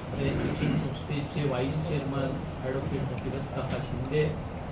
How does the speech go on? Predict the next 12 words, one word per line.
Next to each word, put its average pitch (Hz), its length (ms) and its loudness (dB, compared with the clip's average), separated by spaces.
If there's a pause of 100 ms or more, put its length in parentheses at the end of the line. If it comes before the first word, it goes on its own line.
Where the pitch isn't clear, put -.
(380)
संघटक 139 800 0
अनिल 135 200 -2
पाटील 151 440 -2
साहेब, 143 300 0 (640)
संस्थेचे - 500 -2
सचिव 135 460 -2
विकास 151 360 2
देशमुख 147 540 4
हे - 300 0
उपस्थित 135 500 -2
राहणार 135 400 0
आहेत. 123 280 -2